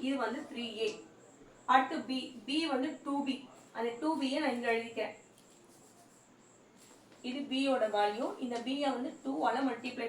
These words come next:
பண்ணணும். So, நான் டூ பி மல்டிப்ளை பண்ண, டூ eights are sixteen. Two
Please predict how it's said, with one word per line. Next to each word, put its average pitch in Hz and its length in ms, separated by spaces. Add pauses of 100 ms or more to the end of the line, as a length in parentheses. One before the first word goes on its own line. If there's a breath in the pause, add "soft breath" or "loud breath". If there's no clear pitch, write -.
பண்ணணும். 202 260 (1200)
So, 285 100 (420)
நான் 240 200 (180)
டூ 311 100 (120)
பி 294 80 (100)
மல்டிப்ளை 254 440
பண்ண, 247 120 (100)
டூ 269 60 (160)
eights 262 260
are 269 120 (580)
sixteen. 262 440 (920)
Two 277 120